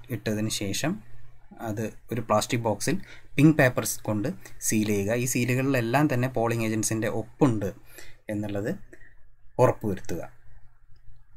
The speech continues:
ഇത്രയും കാര്യങ്ങളാണ് മോക്ക് പോളുമായി ബന്ധപ്പെട്ട് വളരെ ശ്രദ്ധിക്കാനുള്ളത്. ഇതിനുശേഷം രാവിലെ കൃത്യം ഏഴ് മണിക്ക് തന്നെ ആക്ച്വൽ പോൾ ആരംഭിക്കാൻ ശ്രമിക്കണം. കൃത്യം ഏഴ് മണിക്ക് തന്നെ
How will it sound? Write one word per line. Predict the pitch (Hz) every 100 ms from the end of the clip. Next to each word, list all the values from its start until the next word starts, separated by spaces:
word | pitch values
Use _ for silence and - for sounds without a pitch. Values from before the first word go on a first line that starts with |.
| - - - 143
ഇത്രയും | - 151 170
കാര്യങ്ങളാണ് | 139 131 127 123 117 139 - - - - - - - - - 127
മോക്ക് | 117 -
പോളുമായി | 143 143 143 135
ബന്ധപ്പെട്ട് | 127 113 110 110
വളരെ | 127 117 117
ശ്രദ്ധിക്കാനുള്ളത്. | 120 104 107 113 120 104 98 120 185 -
ഇതിനുശേഷം | 123 151 156 123 - 165 -
രാവിലെ | 120 117 127 151
കൃത്യം | 151 120 - 139 131
ഏഴ് | 120 131 160
മണിക്ക് | 120 104 107 104
തന്നെ | 107 190 - - - - 123
ആക്ച്വൽ | 120 - 143
പോൾ | 123 104 101 185 - - - - - - -
ആരംഭിക്കാൻ | 123 110 101 98 98 104 - - - - _ -
ശ്രമിക്കണം. | 120 101 95 101 - - - - - -
കൃത്യം | - - 139
ഏഴ് | 120 117
മണിക്ക് | 117 113 110
തന്നെ | 107 185